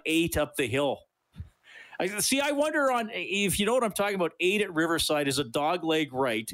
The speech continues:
with a big slope going up to the green. You can't see the green from the tee, but it's not a very long hole. I can't remember the yardage. I don't even know if, if it's three fifty, but the slope makes it difficult for golfers like me.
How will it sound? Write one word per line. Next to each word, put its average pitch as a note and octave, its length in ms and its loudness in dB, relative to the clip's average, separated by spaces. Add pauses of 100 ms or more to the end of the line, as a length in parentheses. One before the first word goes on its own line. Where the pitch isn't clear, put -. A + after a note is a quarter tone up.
with C#3+ 200 0
a C3 80 0
big D3 360 -2
slope C3+ 520 0
going B2 180 2
up A#2+ 140 -4
to A2+ 80 -2
the G2+ 80 0
green. F#2+ 320 -2 (400)
You C#3 160 0
can't F3+ 440 0
see E3+ 360 2
the C#3 100 0
green B2 640 2 (880)
from C#3 320 0
the A#2+ 80 0
tee, A#2 300 0
but A#2 160 0
it's C#3 220 0
not F3+ 160 2
a D#3 40 0
very B2+ 220 0
long A2+ 300 0
hole. G#2+ 180 2
I G2+ 60 0
can't D3+ 160 -2
remember G#2+ 240 0
the F2 120 -6
yardage. F#2+ 380 0
I G#2 40 0
don't A2 100 0
even G#2+ 160 0
know G#2 120 0
if, F2+ 80 -6
if G#2+ 200 0
it's - 140 -2
three A2+ 240 0
fifty, C#3+ 420 -2
but - 180 -4
the A#2+ 80 0
slope E3 420 0
makes B2+ 280 0
it G#2 100 -8
difficult A2+ 460 -4
for G#2 100 -2
golfers G#2+ 420 -2
like F#2+ 160 -2
me. B2 240 -2